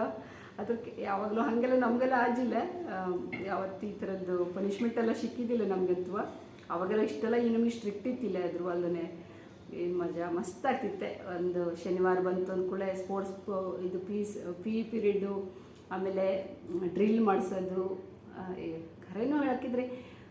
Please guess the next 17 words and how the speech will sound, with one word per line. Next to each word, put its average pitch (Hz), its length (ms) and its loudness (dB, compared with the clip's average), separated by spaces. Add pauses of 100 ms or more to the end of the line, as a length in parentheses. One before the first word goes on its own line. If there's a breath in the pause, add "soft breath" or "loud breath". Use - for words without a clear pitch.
ಆ 196 160 2
ಲೈಫೇ 214 420 2
ಬೇರೆ 202 200 2
ಬಿಡು. 180 220 2
ಹ್ಮ್, - 840 -6
ಒಂಥರ 175 320 -4 (420)
ಹೈಸ್ಕೂಲು, 202 920 0 (400 loud breath)
ಕಾಲೇಜು, 202 720 4
ಕಾಲೇಜಲ್ಲೂ 190 580 2
ಅಷ್ಟೇ, 196 300 -2
ಅಯ್ಯೋ 185 480 0
ದೇವ್ರೇ, 190 360 0
ನಾವು 196 300 2
ಫಿಲ್ಮಿಗೆಲ್ಲ 196 640 0
ಹೋಗಿ, 202 420 0
ಹ್ಮ್, - 680 -6
ಫಿಲ್ಮ್ 214 420 2